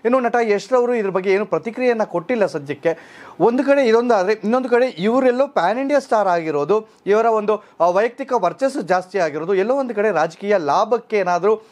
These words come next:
ಆ, ಬಳಸ್ಕೊಳ್ತಾರಾ ಇದೀಗ ರಾಜಕೀಯ ನಾಯಕರು ಅಂತ ಬಹಳಷ್ಟು ಜನ ಮಾತನಾಡ್ತಿದ್ರು. ಇನ್ನೊಂದು ಕಡೆ ದೇಶದ ಪ್ರಧಾನಿ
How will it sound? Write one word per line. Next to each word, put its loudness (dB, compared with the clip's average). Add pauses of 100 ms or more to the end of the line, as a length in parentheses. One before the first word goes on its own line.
(160)
ಆ, 2 (280)
ಬಳಸ್ಕೊಳ್ತಾರಾ 0
ಇದೀಗ -2 (400)
ರಾಜಕೀಯ 0
ನಾಯಕರು 0
ಅಂತ -2
ಬಹಳಷ್ಟು -6
ಜನ -2
ಮಾತನಾಡ್ತಿದ್ರು. -2 (200)
ಇನ್ನೊಂದು -2
ಕಡೆ -2 (140)
ದೇಶದ 0
ಪ್ರಧಾನಿ -2